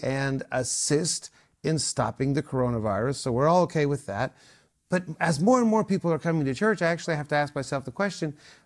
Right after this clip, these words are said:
now what am I gonna tell people who have been sitting at home? Maybe they even bought themselves a big T V. And maybe they're pretty comfortable on the couch, or maybe in their bed,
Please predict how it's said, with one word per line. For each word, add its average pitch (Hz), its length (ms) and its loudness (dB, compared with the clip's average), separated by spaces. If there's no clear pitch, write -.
now 165 60 4
what 196 140 4
am 269 120 2
I 262 40 2
gonna 202 200 2
tell 170 180 2
people 120 500 -4
who 175 80 2
have 175 60 6
been 160 140 4
sitting 214 320 6
at 208 60 6
home? 113 400 -4
Maybe 220 240 2
they 220 100 6
even 190 180 2
bought 196 200 2
themselves 190 460 0
a 120 60 0
big 175 180 6
T 190 200 2
V. 135 200 -2
And 156 140 4
maybe 226 460 6
they're 180 100 -4
pretty 262 240 2
comfortable 196 460 0
on 175 160 2
the 151 80 0
couch, 147 600 -2
or 120 80 0
maybe 131 260 4
in 170 80 6
their 180 100 6
bed, 156 440 2